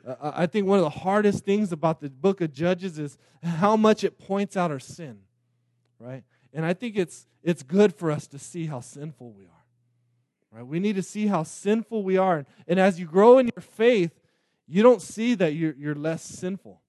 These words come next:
right? What God reveals to you is that we're more sinful than we ever dared imagine.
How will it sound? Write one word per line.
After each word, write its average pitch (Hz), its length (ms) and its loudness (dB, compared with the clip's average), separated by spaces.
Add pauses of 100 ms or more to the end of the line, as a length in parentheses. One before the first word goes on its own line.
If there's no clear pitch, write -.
(220)
right? 147 180 -6
What 151 160 -6
God 185 260 4
reveals 202 520 2
to 262 100 -8
you 294 220 -4 (600)
is 160 180 -4
that 165 180 0
we're 170 160 0
more 180 220 2
sinful 202 560 -4
than 143 160 -4
we 143 120 -4
ever 147 240 -4
dared 139 280 -8
imagine. 113 420 -18